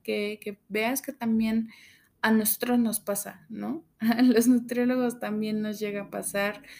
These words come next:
también somos juzgados y también somos muy, muy humanos.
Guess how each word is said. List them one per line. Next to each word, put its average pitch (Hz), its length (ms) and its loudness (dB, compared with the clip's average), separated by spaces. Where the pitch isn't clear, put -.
también 226 440 6
somos 214 300 -4
juzgados 196 580 -6
y 208 60 -10
también 208 380 -4
somos 208 440 -4
muy, 233 280 4
muy 208 260 0
humanos. - 580 -8